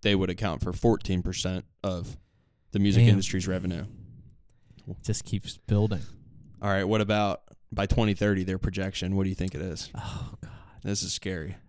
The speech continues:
Speaker 2: Um, I assume this is, like, a pretty, um,
Speaker 1: This is seven years away.
Speaker 2: I assume this, like, isn't linear. It's, like, moving at a <laughs> higher than linear curve. So,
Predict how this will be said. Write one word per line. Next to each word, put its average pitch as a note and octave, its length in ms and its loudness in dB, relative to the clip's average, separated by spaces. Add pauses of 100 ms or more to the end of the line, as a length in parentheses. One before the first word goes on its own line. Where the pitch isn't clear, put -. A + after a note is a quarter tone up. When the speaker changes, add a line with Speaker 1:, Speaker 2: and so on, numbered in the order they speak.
(140)
Speaker 2:
Um, G#2 480 4 (120)
I A2+ 140 10
assume D3 360 8
this G2+ 180 4
is, G2+ 160 2
like, F2+ 160 -2
a F#2 80 -6
pretty, F2+ 480 -6
um, - 220 -8
Speaker 1:
This B2+ 120 -2
is C#3+ 120 4
seven A2 300 4
years G#2 200 6
away. F#2 340 -2 (720)
Speaker 2:
I - 80 0
assume B2+ 260 8
this, G2+ 140 4
like, - 160 -4
isn't G#2+ 300 -4
linear. F#2+ 380 -4
It's, - 180 -8
like, - 140 -6
moving F#2+ 340 -2
at - 160 -4
a B2 140 -2
<laughs> - 100 -12
higher G2 600 -2
than D#2+ 260 -4
linear F#2+ 380 -2 (100)
curve. G#2 500 0
So, G2+ 420 2